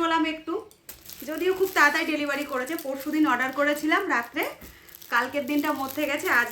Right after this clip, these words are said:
দিয়ে দিয়েছে ডেলিভারি। দেখা যাক রিটার্ন করার পরে আবার কবে দেয়।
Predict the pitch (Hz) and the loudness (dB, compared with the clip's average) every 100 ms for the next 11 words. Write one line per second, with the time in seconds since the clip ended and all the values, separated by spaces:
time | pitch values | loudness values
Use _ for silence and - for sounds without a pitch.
0 | 226 208 202 196 208 185 175 175 190 - | -4 -4 -4 -6 -4 -6 -6 -8 -8 -8
1 | - - - - - - 277 320 294 339 | -6 -8 -10 -14 -4 -2 0 0 0 -2
2 | - - - - - - 277 285 277 269 | -4 -10 -10 -10 -8 -6 -2 0 0 2
3 | 262 269 269 247 262 240 247 240 214 220 | 2 2 0 -2 0 -2 -4 -4 -6 -4
4 | 208 233 | -6 -8